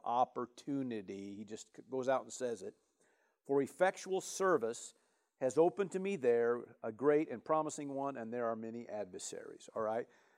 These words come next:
So let's talk about these doors of opportunity, all right? So the word opportunity is defined as an opening or an occasion, a particular time, speaks of a time, uh, a timeline,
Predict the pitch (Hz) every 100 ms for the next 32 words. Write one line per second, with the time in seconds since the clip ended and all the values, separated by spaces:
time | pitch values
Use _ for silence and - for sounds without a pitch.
0 | _ - 175 175 160 _ _ _ _ _
1 | _ 196 - 190 165 156 139 117 147 151
2 | 151 120 117 117 - - 175 143 95 78
3 | 82 98 113 135 - 147 143 143 - 123
4 | 143 214 226 139 120 107 - 120 104 90
5 | 98 117 _ - 117 107 110 135 135 135
6 | 117 117 113 110 - 120 120 - 143 135
7 | 143 135 185 240 _ _ _ _ _ _
8 | _ _ _ 110 113 117 143 - 156 139
9 | 110 113 175 _ _ _ _ _ _ _
10 | _ _ 127 135 - 123 185 190 180 180
11 | 190 - 131 120 120 139 131 - - 151
12 | - 131 113 117 110 101 - 147 151 151
13 | - - 104 - - _ _ _ _ _
14 | 113 - 151 156 151 147 147 151 151